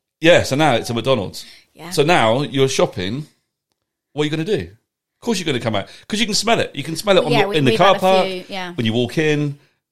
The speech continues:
Speaker 1: uh, when you're walking around, when you come out. You need, you need to have it.
Speaker 2: Yeah.
Speaker 1: So, so
Speaker 2: Bad.
Speaker 1: that's, that's a
Speaker 2: So we
Speaker 1: thing
Speaker 2: can't
Speaker 1: now.
Speaker 2: go to Asda anymore either.
Speaker 1: No.
Speaker 2: Um,
Speaker 1: Well, I, I can only go to Asda 'cause I've memorised the layout.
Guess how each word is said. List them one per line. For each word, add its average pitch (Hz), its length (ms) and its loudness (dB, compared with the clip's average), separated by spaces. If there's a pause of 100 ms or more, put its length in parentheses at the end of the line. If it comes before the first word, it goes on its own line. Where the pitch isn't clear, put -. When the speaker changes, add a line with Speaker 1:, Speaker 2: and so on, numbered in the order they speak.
(160)
Speaker 1:
uh, 117 60 -10 (100)
when 123 160 2
you're 107 80 0
walking 113 280 -2
around, 139 360 0
when 131 100 -2
you 135 80 -2
come 160 180 -4
out. 110 220 -2
You 147 160 -4
need, 143 420 0 (120)
you 135 100 -6
need 151 240 -2
to 127 60 -4
have 123 240 -2
it. - 120 -14 (200)
Speaker 2:
Yeah. 202 240 -14 (340)
Speaker 1:
So, 120 440 -4
so - 140 -6
Speaker 2:
Bad. 131 140 -2
Speaker 1:
that's, - 120 -12
that's 120 200 -6
a 104 60 -8
Speaker 2:
So 233 80 -6
we 233 60 -4
Speaker 1:
thing - 80 -8
Speaker 2:
can't 247 180 0
Speaker 1:
now. 220 80 -2
Speaker 2:
go 196 100 -4
to - 20 -4
Asda 180 260 -8
anymore 180 260 -10
either. 175 240 -10
Speaker 1:
No. 107 180 -10 (220)
Speaker 2:
Um, 247 520 -2
Speaker 1:
Well, - 220 2 (380)
I, 117 60 -4
I 113 40 -2
can 110 160 -8
only 110 260 -2
go 90 140 -8
to - 80 -8
Asda 90 400 -10 (540)
'cause 98 180 -8
I've 95 160 -2
memorised 95 400 -4
the 90 60 -10
layout. 92 340 -10